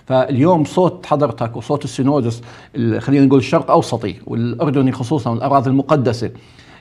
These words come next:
يعني بدنا نصير نشوف كمان إنه يكون مع لجانكم كمان أشخاص إعلاميين يوصلوا هاي ال-،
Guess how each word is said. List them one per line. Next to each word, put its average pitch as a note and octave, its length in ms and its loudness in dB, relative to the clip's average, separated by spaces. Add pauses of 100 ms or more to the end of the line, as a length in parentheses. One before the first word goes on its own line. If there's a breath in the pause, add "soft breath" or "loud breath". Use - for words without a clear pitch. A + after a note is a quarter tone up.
يعني A#2 240 -6 (200 loud breath)
بدنا E3+ 220 4
نصير F#3 320 2
نشوف E3+ 400 0
كمان D#3 400 2
إنه D3 180 0
يكون F#3 300 2
مع C#3 140 4
لجانكم C#3 500 2
كمان C3 360 0
أشخاص - 360 -2
إعلاميين C3+ 600 0
يوصلوا C#3+ 520 0
هاي C#3 160 2
ال-، B2+ 160 -2